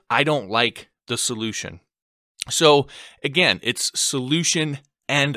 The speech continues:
offer. It's both. And our goal is to make both so far and away superior that potential clients see it as a no-brainer.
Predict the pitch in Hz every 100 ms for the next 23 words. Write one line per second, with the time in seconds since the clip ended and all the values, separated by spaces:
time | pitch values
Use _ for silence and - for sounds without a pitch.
0 | - 123 131 - 87 - 104 110 - 135
1 | 117 - - - - - - 117 - 113
2 | 151 220 160 117 98 92 104 - _ -
3 | - 131 123 170 151 139 131 - 95 -
4 | 226 143 160 - - - - - - 170
5 | 165 185 170 170 175 151 156 151 131 135
6 | 143 160 170 180 - _ - - - 131
7 | 139 - 156 147 151 - 123 127 - -
8 | - 135 131 117 104 107 107 107 104 101
9 | 101 143 143 85